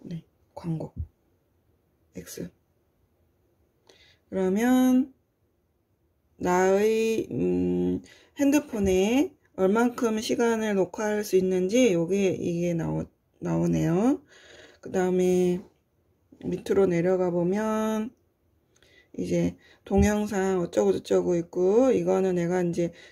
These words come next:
지금, 음, 녹화를 하고 있습니다. 그 표시예요. 그래서 지금 얘를 할 거는 아니고요.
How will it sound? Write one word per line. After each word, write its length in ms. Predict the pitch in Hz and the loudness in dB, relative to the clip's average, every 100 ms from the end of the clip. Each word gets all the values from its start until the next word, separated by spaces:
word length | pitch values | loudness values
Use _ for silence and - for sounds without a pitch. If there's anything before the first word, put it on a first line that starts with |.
| - | -10
지금, 420 | 180 185 185 - _ _ _ _ _ _ _ 175 | -2 0 0 -4 _ _ _ _ _ _ _ -8
음, 200 | 165 - _ _ _ _ - | -8 -8 _ _ _ _ -2
녹화를 680 | 202 196 240 196 185 233 330 _ _ _ _ _ | -2 2 2 4 4 2 -6 _ _ _ _ _
하고 280 | - 254 247 | -6 2 4
있습니다. 760 | 208 202 202 196 185 180 180 180 | 4 2 -4 -2 -2 -4 -4 -6
그 200 | 208 196 | -8 0
표시예요. 760 | 233 220 185 170 165 214 359 - | 2 2 -2 -4 -2 -2 -4 -4
그래서 260 | 190 190 | -4 -4
지금 380 | 180 180 190 185 | -4 -2 0 0
얘를 600 | 170 170 202 196 190 175 | 0 2 2 2 2 -2
할 180 | - - | -8 -16
거는 260 | - 208 214 | -6 -6 -4
아니고요. 640 | 165 160 165 196 226 139 | -4 -4 -2 -2 -2 -4